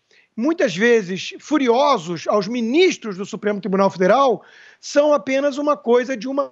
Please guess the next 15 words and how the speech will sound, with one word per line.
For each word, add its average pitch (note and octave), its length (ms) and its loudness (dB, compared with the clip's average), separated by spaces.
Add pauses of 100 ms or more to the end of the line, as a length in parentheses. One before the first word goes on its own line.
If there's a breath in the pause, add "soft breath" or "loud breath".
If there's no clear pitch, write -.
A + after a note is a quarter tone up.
rede G3+ 800 0
clandestina A#3 1080 -2
e G#3+ 60 0
criminosa G#3+ 800 2 (340 loud breath)
comandada G#3+ 840 0
por A3 480 -4 (240 soft breath)
Bolsonaro A3 840 0
ou A3 300 2
seus A#3 240 -4
filhos. F3+ 500 -6 (460 soft breath)
E G4 80 2
não G4+ 260 4
é C4 380 2
nada A3+ 260 0
disso, D4+ 460 -2